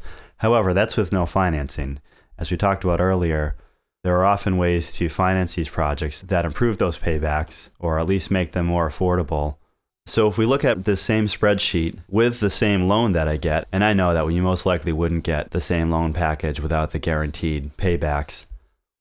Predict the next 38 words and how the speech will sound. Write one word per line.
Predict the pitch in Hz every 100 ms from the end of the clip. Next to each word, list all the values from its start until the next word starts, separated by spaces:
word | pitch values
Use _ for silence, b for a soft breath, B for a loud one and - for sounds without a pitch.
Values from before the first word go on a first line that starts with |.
| -
But | 110
look, | 104
it's | 98 123
not | 113
a | 101
lot | 90
of | 80
money | 78 78
here, | 82 78
as | 78
I |
said. | 82 82 76
It's, | 73 -
so |
the | 98
value | 101 117 120
of | 104
our | 101
system | - 98 92
was | 90
about | - 80
twenty-five | - 104 98 95 90
thousand. | - 85 78 67 73 73
So | 82
to | 78
take | - 110 110
out | 98 95 -
a |
twenty-five | 80 104 101 101 92
thousand | 95 90 92
dollar | 87 87
loan, | 80 73 71
that's | 80 78
essentially | - 95 87 82
like | 71
a | 78
car | - 90 87
loan. | 73 71